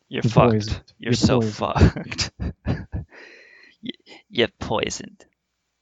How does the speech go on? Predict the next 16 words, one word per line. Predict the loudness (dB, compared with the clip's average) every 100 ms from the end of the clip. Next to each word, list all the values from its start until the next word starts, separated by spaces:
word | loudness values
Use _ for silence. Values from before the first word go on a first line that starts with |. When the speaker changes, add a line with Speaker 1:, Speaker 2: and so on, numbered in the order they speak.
| _ _ _ _ -16
Speaker 2:
And, | -16 -14 -12
um, | -12 -12 -16 -20 _ _ _ _ _ -8
anyone | -6 -4 -4 -2
else | -2 -4 -8
is | -10 -8
whatever, | -6 -4 -4 -6 -12 -14 -14
but | -10 -10 -10 _ -10
the | -8 -6
internet | -6 -4 -6 -6
is | -6 -8
abuzz. | -10 -4 0 2 0 -2 -8 -12 _ _ _ _ _ _ _ _ _
Here's | -10 -8 -6
a | -4 -2
list | 0 0 -4
of | -8 -8
people | -10 -10 -10 -10 -10